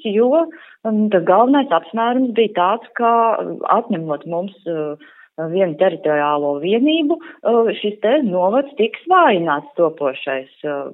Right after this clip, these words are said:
pr-, protams, eh, ka to Limbažos te neviens negribēja. Man personīgi ļoti pārsteidza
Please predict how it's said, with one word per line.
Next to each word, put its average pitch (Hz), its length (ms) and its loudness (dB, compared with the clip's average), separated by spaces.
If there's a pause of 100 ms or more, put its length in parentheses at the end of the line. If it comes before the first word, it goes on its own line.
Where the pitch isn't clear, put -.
pr-, 151 200 -12 (120)
protams, 190 520 -4
eh, 180 760 -10
ka - 100 -6
to 185 300 -4
Limbažos 180 500 -8
te 180 80 -8
neviens 190 420 -6
negribēja. 151 880 -6
Man 254 240 0
personīgi 202 720 0
ļoti 269 300 2
pārsteidza 233 760 -2